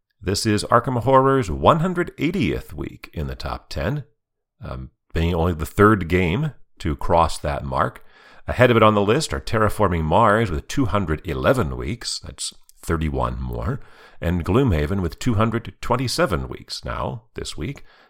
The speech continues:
That's forty-seven weeks more, almost a year more, <laughs> that Gloomhaven has spent on the chart. After two weeks at number one, down five to six, Bitoku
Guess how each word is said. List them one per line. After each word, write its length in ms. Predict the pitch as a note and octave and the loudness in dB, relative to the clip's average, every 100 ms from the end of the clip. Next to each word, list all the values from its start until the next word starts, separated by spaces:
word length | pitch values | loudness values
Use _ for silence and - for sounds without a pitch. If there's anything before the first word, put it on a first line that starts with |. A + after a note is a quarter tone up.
| _ | _
That's 220 | D2 D2+ - | -10 -8 -10
forty-seven 800 | - - G#2+ A#2 G#2 C#3+ C3 D#2 | -10 0 2 2 2 2 2 0
weeks 340 | C2 C2 - - - | -4 -10 -12 -14 -6
more, 400 | C#2 B1 - - | -4 -4 -8 -2
almost 380 | F2 F#2+ E2 - | 0 0 -2 -4
a 100 | D#2+ | -4
year 300 | E2 C#3+ F#2 | -2 0 -2
more, 420 | C2 B1 - - - - | -6 -8 -4 -4 -4 -16
<laughs> 220 | - - | -20 -16
that 120 | - D2 | -12 -2
Gloomhaven 520 | G2 A#2 D2+ C2 C2 | 0 2 0 -2 -4
has 120 | B1 | -6
spent 360 | - B1 - - - _ _ | -6 -8 -10 -18 -20 _ _
on 140 | B1 A1 | -10 -8
the 60 | |
chart. 360 | A#1 A#1+ - - - _ _ _ _ _ _ _ _ _ _ _ _ _ _ _ _ _ _ _ _ _ _ _ _ - | -8 -8 -10 -14 -20 _ _ _ _ _ _ _ _ _ _ _ _ _ _ _ _ _ _ _ _ _ _ _ _ 0
After 240 | A#2 - | 2 2
two 220 | C3 G3 | 2 2
weeks 280 | F3+ G3 - | 2 0 0
at 80 | A#2+ | 4
number 280 | A#2 F3 F3+ | 4 4 2
one, 540 | E3+ B2+ B1+ - - - - _ | 2 2 0 -4 -12 -18 -20 _
down 340 | C#2 D2 E2 E2 | -2 2 2 2
five 540 | - F2+ F2+ F2+ E2+ | 4 6 6 2 -2
to 100 | - | -4
six, 540 | - - D3 - - - - _ _ _ - | -2 0 0 -2 -10 -10 -16 _ _ _ -20
Bitoku 760 | E2 C3 - E3+ - F2+ B1+ | 0 0 4 2 2 -4 -6